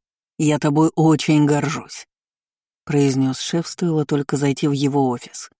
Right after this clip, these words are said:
Хотя точнее будет сказать «заползти». Зрение только-только вернулось, и я всё ещё болезненно жмурился на свет, а потому взял из шлюпа шлем с затемняющим забралом для пилота.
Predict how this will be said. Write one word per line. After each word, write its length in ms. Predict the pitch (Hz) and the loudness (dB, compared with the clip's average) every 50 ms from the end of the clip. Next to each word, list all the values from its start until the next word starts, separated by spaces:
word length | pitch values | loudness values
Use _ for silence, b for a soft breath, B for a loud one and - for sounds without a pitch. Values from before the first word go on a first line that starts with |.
| _ _ _ | _ _ _
Хотя 340 | - - 175 - - 170 | -6 -4 -4 -2 -2 -4
точнее 480 | - - 147 - - - - 175 175 170 | -4 -4 -4 -6 -4 -2 0 0 2 2
будет 320 | 151 147 147 139 143 131 | 2 0 0 0 -2 -4
сказать 380 | - - - 151 143 156 151 143 | -4 -4 -4 -2 0 0 0 0
«заползти». 840 | 143 139 147 135 - 143 143 143 139 - - - - - 120 - - _ _ _ _ _ _ _ | -2 -4 -4 -4 -2 -2 -2 -2 -4 -6 -8 -10 -12 -12 -12 -14 -14 _ _ _ _ _ _ _
Зрение 440 | - 156 156 160 170 165 160 156 151 | -2 0 0 0 0 0 0 -2 -2
только-только 720 | - - 190 185 175 - - 147 - 165 156 147 - 151 | -4 -4 -4 -4 -4 -4 -4 -4 -2 -2 -2 0 0 0
вернулось, 500 | 139 143 147 165 170 175 156 143 135 - | 0 0 0 0 0 0 0 -2 -2 -4
и 100 | 156 160 | -4 -4
я 80 | 160 147 | -4 -6
всё 160 | - - 147 | -6 -6 -4
ещё 220 | 147 143 - 151 | -4 -4 -4 -4
болезненно 560 | 135 139 143 139 156 165 151 151 143 139 139 131 | -2 -2 0 0 0 0 0 0 0 0 0 0
жмурился 560 | 131 147 156 165 147 143 131 127 - - 139 | 0 0 0 0 0 0 -2 -4 -4 -4 -2
на 160 | 131 135 135 | 0 0 -2
свет, 400 | - - 151 127 220 - - - _ _ _ _ _ _ _ _ _ _ _ _ _ | -2 -4 -6 -6 -6 -8 -14 -20 _ _ _ _ _ _ _ _ _ _ _ _ _
а 80 | - 135 | -6 -6
потому 320 | 151 147 160 175 175 165 | -4 -2 0 0 0 0
взял 300 | 147 143 165 170 156 143 | 0 0 -2 0 0 0
из 120 | 135 131 - | -2 -2 -4
шлюпа 440 | - - 160 156 156 143 - 131 | -6 -4 -2 -2 -2 -2 -4 -6
шлем 340 | 127 - - 151 156 151 147 | -6 -4 -2 0 0 2 2
с 60 | 139 | 0
затемняющим 680 | 135 135 127 - 135 135 139 143 139 135 - - 139 135 | 0 -2 -2 0 0 0 2 2 2 0 0 -2 -2 -2
забралом 560 | 131 135 135 135 - 151 143 139 135 135 135 | 0 0 -2 -2 0 0 0 2 2 0 0
для 140 | 135 135 131 | 0 -2 -2
пилота. 540 | - 143 139 135 127 - - - - - | -2 -2 -2 -2 -2 -6 -8 -14 -18 -20